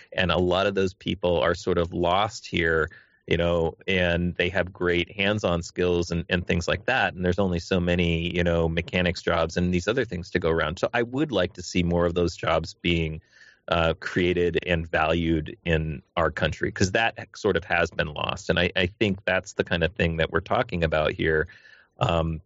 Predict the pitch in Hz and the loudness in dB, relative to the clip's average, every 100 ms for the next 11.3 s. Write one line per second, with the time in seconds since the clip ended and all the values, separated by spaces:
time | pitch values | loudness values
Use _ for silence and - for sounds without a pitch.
0 | - 85 85 92 90 85 82 80 - 87 | -2 0 2 0 2 0 2 0 0 -4
1 | - 110 107 117 131 - - - 92 90 | 0 -2 0 -2 -2 -8 -10 -2 0 0
2 | 123 120 82 98 104 95 92 98 104 101 | 0 0 0 0 2 2 0 0 0 0
3 | 110 107 - 92 - 185 190 - 90 87 | 0 -2 0 -2 0 -2 0 0 2 2
4 | 90 92 - 131 131 101 92 92 90 92 | 0 0 -4 -2 0 0 -2 -2 0 2
5 | 90 95 87 90 92 - 190 92 - - | 2 2 0 0 -2 0 0 0 0 -2
6 | 69 90 113 147 131 104 101 120 135 123 | 0 0 2 2 0 0 0 2 0 0
7 | 110 98 92 92 - - _ - 95 110 | -2 0 0 0 -6 -20 _ -2 0 0
8 | 98 117 107 98 98 104 92 - 90 - | 0 0 2 2 -2 0 0 0 -4 -2
9 | 98 87 95 92 - 139 - 101 98 92 | 0 2 2 -2 -2 -2 0 0 2 2
10 | 101 98 92 87 92 117 117 - - 87 | 0 2 0 0 -2 -2 0 -2 0 0
11 | 85 85 | 2 -2